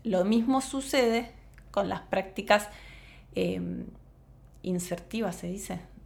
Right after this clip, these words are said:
eh, <laughs> las prácticas pasivas de, de penetración anal. O sea, el, el el, la persona que es penetrada tiene más riesgo simplemente porque tiene que ver con esto, con el riesgo de la fricción y la mucosa y el daño que se hace y la facilidad que esto genera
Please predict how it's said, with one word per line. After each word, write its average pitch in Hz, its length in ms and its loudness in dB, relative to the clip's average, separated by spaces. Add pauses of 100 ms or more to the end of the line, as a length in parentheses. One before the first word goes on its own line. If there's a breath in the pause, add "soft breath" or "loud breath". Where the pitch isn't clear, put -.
eh, 170 640 -6
<laughs> 190 500 -4
las - 120 -2
prácticas 185 360 2
pasivas 180 480 2
de, 170 320 4
de 175 160 -4
penetración 175 440 0
anal. 190 300 8 (400 loud breath)
O 170 60 -8
sea, - 140 2
el, 160 120 0
el - 500 -6 (260)
el, 160 300 0
la 165 100 2
persona 190 400 0 (100)
que 180 80 -2
es 175 60 -2
penetrada 185 680 0 (340 loud breath)
tiene 175 160 0
más 175 180 -4
riesgo 202 640 2
simplemente 196 600 -2
porque 185 180 -6
tiene 170 180 -4
que 170 80 -4
ver 165 140 -2
con 180 140 0
esto, - 280 -6 (560 loud breath)
con 180 400 4 (120)
el 175 160 -2
riesgo 185 260 0
de 202 60 2
la 190 100 0
fricción 214 920 0
y 185 80 -4
la 175 140 -4
mucosa 180 680 -2
y 170 140 -2
el 170 140 0
daño 175 220 2
que 180 120 -4
se - 120 -4
hace 180 200 -2
y 208 40 -2
la 180 80 -2
facilidad 175 440 -6
que 180 80 -4
esto 180 160 -8
genera 180 420 -2